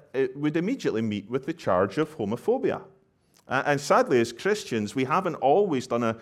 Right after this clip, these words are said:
a good job of articulating our faith when it comes to sexuality. A-, and that's why it's important that, that we realize that the Bible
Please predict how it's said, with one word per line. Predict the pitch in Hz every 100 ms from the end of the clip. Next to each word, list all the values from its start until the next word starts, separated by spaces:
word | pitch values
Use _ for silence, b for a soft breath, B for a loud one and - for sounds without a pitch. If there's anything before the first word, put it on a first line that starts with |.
| B B
a | 110
good | 110 - 156 156
job | - 175 117 98 95
of | 113 117 110
articulating | 110 120 - - - 180 160 139 117
our | 107 101
faith | - 151 101 98
when | 117
it | 117
comes | - 101 98
to | -
sexuality. | 143 92 87 - 135 151 156 143 110 90 - _ _ _ _ _ _ _ _ _
A-, | - 170
and | 185
that's | 226 226
why | 208
it's | 143 -
important | 143 147 185 220 123 123
that, | 131 - B B
that | 147
we | 139 147
realize | 175 208 151 143
that | 151 -
the | 139
Bible | 131 160 175 104 - 104 107